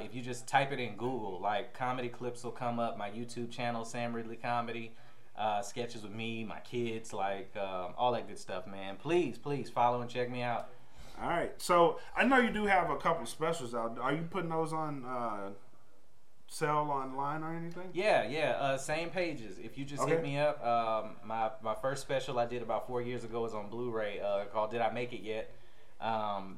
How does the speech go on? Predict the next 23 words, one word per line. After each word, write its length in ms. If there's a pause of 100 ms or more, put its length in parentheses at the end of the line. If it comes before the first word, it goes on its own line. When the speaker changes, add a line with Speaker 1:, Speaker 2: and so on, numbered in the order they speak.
Speaker 1:
that's, 280
uh, 180
two 240
hours 340
of 80
sketch 360
comedy 500
in 80
the 60
vein 280
of 100
Chappelle 500
and 100
all 140
that 120
type 220
of 60
stuff. 340 (1000)
Um, 380
still 280
selling 380
those. 380 (420)
Uh, 160